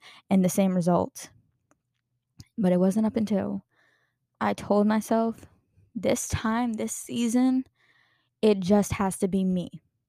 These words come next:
It just has to be me. Get rid of all the distractions. Get rid of all the freaking guys.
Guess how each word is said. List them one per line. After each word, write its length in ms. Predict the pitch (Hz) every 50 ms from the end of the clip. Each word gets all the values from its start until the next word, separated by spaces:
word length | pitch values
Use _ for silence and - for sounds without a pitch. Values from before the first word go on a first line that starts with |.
| - _ -
It 160 | 220 220 214
just 260 | 185 190 220 226 220
has 160 | - 226 220 -
to 100 | - 214
be 120 | 208 208
me. 200 | 202 190 180 180 - - 170 - -
Get 200 | 208 - 208 196
rid 100 | 202 214
of 80 | 226 233
all 160 | 240 233 240
the 100 | 240 240
distractions. 600 | 220 226 - - 214 208 196 - - - 196 185
Get 160 | 175 190 190
rid 100 | 190 208
of 80 | 220 214
all 120 | 233 233
the 80 | 226 233
freaking 280 | - 226 220 - 226
guys. 400 | 214 208 202 196 190 190 190 -